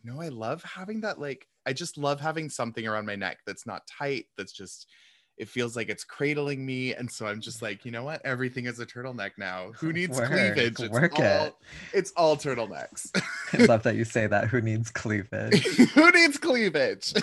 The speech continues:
Speaker 1: <laughs> None of the cast of season thirteen, that's for sure. <laughs> I'm kidding. I'm kidding. I'm so,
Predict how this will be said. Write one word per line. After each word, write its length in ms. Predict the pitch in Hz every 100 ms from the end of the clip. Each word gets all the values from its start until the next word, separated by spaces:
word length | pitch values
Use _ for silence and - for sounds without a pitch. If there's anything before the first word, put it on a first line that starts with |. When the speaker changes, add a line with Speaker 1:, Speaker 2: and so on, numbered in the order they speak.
| -
Speaker 1:
<laughs> 1300 | - - 262 - 262 202 233 - - - - 233 -
None 400 | 165 175 170 185
of 80 | 190
the 80 | 185
cast 380 | 180 160 147 156
of 80 |
season 340 | 143 147 123 127
thirteen, 520 | 131 110 135 117 101
that's 240 | 101 -
for 140 | - -
sure. 420 | - 69 60 - _ -
<laughs> 920 | 160 - - - _ _ - - _ 220 - 240 247 - 247 - 254 392 -
I'm 120 | 240
kidding. 280 | 247 226 190
I'm 160 | 202 208
kidding. 520 | - 185 208 180 160
I'm 220 | - 180 185
so, 480 | - 185 175 160